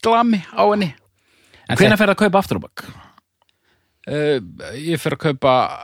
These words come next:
Speaker 1: bara, ég, ég kaupi Far Beyond Driven fyrst
Speaker 2: Mhm.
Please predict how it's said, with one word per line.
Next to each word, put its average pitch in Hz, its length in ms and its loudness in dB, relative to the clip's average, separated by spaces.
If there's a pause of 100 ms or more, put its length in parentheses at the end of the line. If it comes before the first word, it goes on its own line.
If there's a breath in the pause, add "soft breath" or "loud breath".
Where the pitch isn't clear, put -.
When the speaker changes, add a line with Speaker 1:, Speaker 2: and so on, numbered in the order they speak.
(200)
Speaker 1:
bara, 131 500 0
ég, 123 460 -16
ég 151 140 -4
kaupi 131 600 -2 (600)
Far 143 240 2
Beyond 127 220 -2
Driven 127 240 -2
fyrst - 600 -6
Speaker 2:
Mhm. 98 380 2